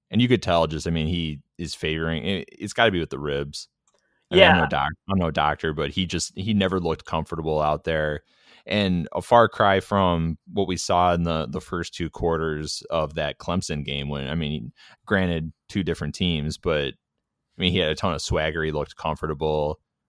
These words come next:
Speaker 1: Uh, he looked fast. I mean, he was decisive in that game. I mean, he just shredded Clemson every way, every way you want. So, I mean, clearly unhealthy. So I don't,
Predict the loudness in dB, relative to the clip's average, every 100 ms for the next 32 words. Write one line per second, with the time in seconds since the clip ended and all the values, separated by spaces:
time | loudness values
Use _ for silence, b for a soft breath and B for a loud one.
0 | _ -8 -4 -2 0 0 0 -18 -6 -2
1 | 2 2 0 -2 -4 -2 -6 -10 -8 -4
2 | -4 -4 -6 -4 -4 -4 -8 -8 -6 -6
3 | -6 -4 -4 -6 -6 -6 -6 -4 -4 -4
4 | -8 -8 -8 -6 -8 -6 -8 -6 -4 -4
5 | -6 -10 _ _ _ _ _ _ _ -4
6 | -2 -2 -2 -4 -4 -2 -2 -4 -8 _
7 | -6 0 2 4 2 0 -4 -8 -2 2
8 | 2 2 2 2 0 -2 2 4 4 6
9 | 4 4